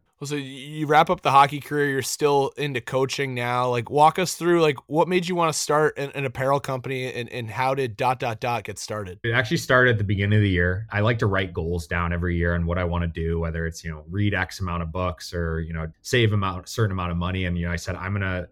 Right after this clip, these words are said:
Speaker 2: start a side hustle." And I had no idea what that meant or what it was gonna be.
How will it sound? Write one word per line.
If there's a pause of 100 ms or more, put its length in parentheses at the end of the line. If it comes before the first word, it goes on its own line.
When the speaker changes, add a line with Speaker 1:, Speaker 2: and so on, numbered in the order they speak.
Speaker 2:
start
a
side
hustle." (160)
And
I
had
no
idea
what
that
meant
or
what
it
was
gonna
be.